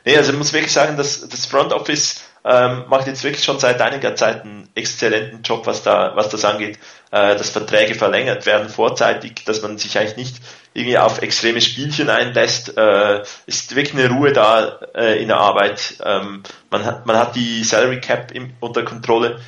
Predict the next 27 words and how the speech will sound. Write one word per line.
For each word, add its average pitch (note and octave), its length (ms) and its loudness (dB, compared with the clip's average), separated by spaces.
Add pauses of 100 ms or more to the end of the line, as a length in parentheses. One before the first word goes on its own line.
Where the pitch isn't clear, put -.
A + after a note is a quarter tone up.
(120)
Ich - 80 -8
meine, A#2 280 0
man A#2 120 2
hat A#2 200 2
die A2+ 140 -8
Twitter-Nachricht B2 800 0
vielleicht A2 280 0
gelesen, A2 380 -4 (340)
äh, G#2 240 4
dass A2 200 0
die A2+ 80 -10
Niners A2 680 0
zusammen A#2 300 0
mit - 280 -10
drei G#2 240 4
anderen B2+ 320 0
Teams, B2+ 400 -6
glaub G#2 220 0
ich, - 240 -12 (280)
ähm, A2+ 480 0
nicht B2+ 280 -6
den B2+ 140 -4
Cap - 200 0
Space A2 400 0
gehabt G#2+ 420 -2
hätten, G#2 340 -6
um A2 420 -12